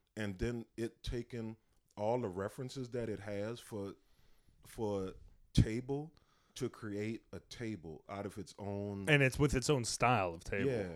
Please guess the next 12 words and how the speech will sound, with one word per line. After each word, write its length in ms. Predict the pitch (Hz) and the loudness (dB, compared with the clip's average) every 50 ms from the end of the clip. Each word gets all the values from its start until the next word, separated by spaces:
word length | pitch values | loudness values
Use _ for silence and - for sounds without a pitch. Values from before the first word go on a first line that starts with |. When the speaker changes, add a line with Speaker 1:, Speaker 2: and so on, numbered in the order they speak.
| 80 90 101 | -8 -4 0
Speaker 2:
Yeah. 260 | 101 101 101 95 104 - - | 2 2 2 2 0 -2 -4
Speaker 1:
It, 140 | - - - - | -4 -4 -2 0
it, 160 | 120 127 127 | 0 0 2
it's 200 | - 127 123 110 | 2 0 0 0
not, 320 | 123 135 135 139 135 131 120 - - _ _ _ _ _ _ _ _ - | -2 -2 -2 -2 -2 -2 -4 -6 -10 _ _ _ _ _ _ _ _ -10
it's 140 | 117 113 110 | -10 -8 -6
not 200 | 131 131 117 92 | -6 -6 -4 -4
like, 280 | 110 110 101 95 92 - _ _ _ _ _ _ - | -2 -2 -2 -2 -4 -8 _ _ _ _ _ _ -2
"Oh, 260 | 131 120 107 95 92 - - - - - - - - - - - - - - - - - - - | 0 0 2 0 -2 -6 -10 -14 -14 -14 -14 -16 -16 -16 -18 -18 -18 -20 -20 -20 -20 -20 -20 -20
here's 500 | - - - 135 135 135 131 131 123 - _ _ _ _ _ _ - | -14 -8 -6 -4 -2 -2 -2 -4 -6 -8 _ _ _ _ _ _ -14
two 200 | - - 147 131 | -8 -6 -4 -2
million, 540 | 123 123 120 117 113 113 110 107 107 104 | -2 -2 -2 -2 -2 -2 -2 -4 -4 -6